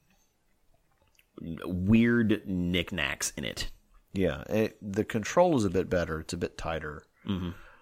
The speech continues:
Speaker 2: Um,
Speaker 1: It's not as fast.
Speaker 2: It's not, which is, is, is my big complaint, 'cause
Speaker 1: Mm-hmm.
Speaker 2: you know how I like playing as Mikey.
Speaker 1: Yeah.
Speaker 2: And he's, I feel that he's the slowest character on the Super Nintendo version.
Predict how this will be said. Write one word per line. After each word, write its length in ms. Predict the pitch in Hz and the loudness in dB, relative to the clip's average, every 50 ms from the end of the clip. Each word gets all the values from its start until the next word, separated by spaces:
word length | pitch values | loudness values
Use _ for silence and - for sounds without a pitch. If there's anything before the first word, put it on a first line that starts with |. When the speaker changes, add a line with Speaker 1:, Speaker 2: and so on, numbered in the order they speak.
| _ - - | _ -12 -6
Speaker 2:
Um, 320 | - 87 87 87 85 82 80 - | -4 -4 -4 -4 -6 -8 -10 -6
Speaker 1:
It's 120 | - - | 2 4
not 120 | 156 165 | 4 4
as 120 | 190 - - | 4 4 2
fast. 480 | - 127 87 82 82 - - - - - - - - | 4 4 4 2 0 -2 -4 -6 -8 -14 -14 -4 2
Speaker 2:
It's 300 | 127 127 107 - - 101 | 2 2 2 2 -2 -2
not, 520 | 101 110 110 110 113 113 98 82 76 - - - | -2 -4 -2 0 2 0 0 0 -4 -8 -12 -10
which 300 | - 113 107 104 - - | -6 -4 -4 -4 -2 -2
is, 140 | 107 98 95 104 - - | -4 -4 -4 -6 -6 -2
is, 200 | - 104 98 95 | 0 0 0 0
is 220 | - 107 110 101 | -2 -4 -4 -2
my 180 | 98 104 107 110 | 0 0 0 0
big 160 | 101 101 85 | 2 0 -2
complaint, 380 | - - 80 80 80 82 80 67 | -4 -6 -10 -8 -8 -8 -8 -6
'cause 240 | - 85 82 - - | -8 -6 -6 -6 -6
Speaker 1:
Mm-hmm. 220 | - 87 85 82 | -6 -6 -6 -4
Speaker 2:
you 40 | 85 | -4
know 120 | 85 82 80 | -4 -6 -6
how 220 | 92 90 85 - - _ _ - | -6 -6 -8 -10 -12 _ _ -16
I 100 | - - | -12 -10
like 220 | 78 78 82 - - _ _ - _ _ _ _ _ _ | -8 -8 -8 -8 -10 _ _ -20 _ _ _ _ _ _
playing 220 | - - - 80 | -10 -8 -8 -8
as 100 | 85 82 | -8 -8
Mikey. 480 | 95 113 135 147 135 - 87 82 85 - _ - - - - - - - | -2 -2 0 0 -2 -2 -6 -8 -8 -10 _ -20 -20 -20 -20 -20 -14 -8
Speaker 1:
Yeah. 220 | - 64 60 67 - - - - | -6 -4 -4 -4 -6 -8 -8 -6
Speaker 2:
And 240 | 104 101 98 92 | -4 -4 -4 -6
he's, 540 | 92 - - 101 104 104 101 101 - - - - _ _ _ _ _ - - | -8 -8 -6 -6 -4 -4 -2 -2 -2 -4 -4 -8 _ _ _ _ _ -12 -8
I 140 | 95 98 95 87 - - - - - - - _ _ - | -6 -6 -6 -6 -10 -18 -20 -20 -20 -20 -20 _ _ -20
feel 280 | - - - 135 123 | -10 -2 0 0 0
that 120 | 101 92 90 | 0 -2 -4
he's 180 | 104 101 87 | -6 -6 -6
the 80 | 90 80 | -4 -4
slowest 420 | - - - 95 90 85 80 - | -4 -2 -2 -2 -2 0 -2 -4
character 480 | - - 87 82 80 78 - 76 69 58 | -4 -4 -2 -2 -2 -4 -6 -8 -10 -8
on 160 | 65 76 78 73 | -8 -8 -8 -8
the 60 | 76 | -10
Super 240 | - 87 82 - - | -10 -10 -10 -10 -12
Nintendo 340 | 76 - - - - 71 | -12 -10 -10 -10 -10 -10
version. 360 | 80 - - - - - - | -12 -12 -14 -14 -14 -14 -16